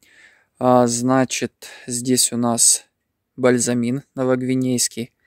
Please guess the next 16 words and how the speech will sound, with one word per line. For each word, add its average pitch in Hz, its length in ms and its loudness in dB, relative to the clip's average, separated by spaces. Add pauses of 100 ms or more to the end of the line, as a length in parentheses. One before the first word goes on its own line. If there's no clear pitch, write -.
(680)
А, 113 320 2
первый 123 380 0
раз 113 280 2
с - 60 -4
ним 139 140 -4
знакомлюсь. 139 840 -2
Заказал 117 680 -2
пару 117 300 0
десятков 123 640 -4
на 120 360 0
размножение. 123 720 -8 (1400)
Остики. 139 720 2 (380)
Достаточно 120 680 -4
много 117 400 0
разных 113 360 -4
сортов. - 680 -8